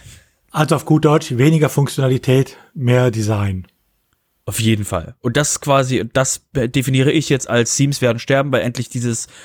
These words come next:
Speaker 2: wiederholende P-H-P-Zeug wegfällt, was ich gut finde. Kommen wir aber mal zur Zukunft. Wenn du mich gerade, wenn du mich in dem, wenn du mich gerade mit dem Stock piekst, ne, dann greife ich kurz zu meinem Stahlträger um die Ecke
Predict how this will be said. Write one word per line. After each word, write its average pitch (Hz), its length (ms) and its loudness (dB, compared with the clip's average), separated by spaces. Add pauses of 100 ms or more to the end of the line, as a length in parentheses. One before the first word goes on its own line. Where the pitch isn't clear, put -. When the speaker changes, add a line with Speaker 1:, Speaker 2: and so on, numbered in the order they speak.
(520)
Speaker 2:
wiederholende 143 920 2
P-H-P-Zeug 127 720 0
wegfällt, 95 460 -8
was 151 100 -2
ich 165 120 -6
gut 151 160 -2
finde. 107 240 -6
Kommen 240 260 0
wir 226 80 2
aber 190 160 2
mal 165 200 0
zur - 200 -4
Zukunft. 226 480 0
Wenn 175 100 2
du 294 80 0
mich 339 200 2
gerade, 208 280 -2
wenn 180 100 -2
du 196 60 -4
mich 175 140 -4
in 156 140 -6
dem, 220 280 -2
wenn 175 120 2
du 180 40 -2
mich 175 160 -2
gerade 165 240 0
mit 156 220 0
dem 233 160 2
Stock - 300 -2 (500)
piekst, - 560 0 (100)
ne, 151 300 -2 (500)
dann 214 420 0 (600)
greife 202 260 2
ich 208 120 -4
kurz - 240 -2
zu 202 80 -2
meinem 175 200 0
Stahlträger 180 640 -2
um 139 100 0
die 127 140 -2
Ecke - 260 -4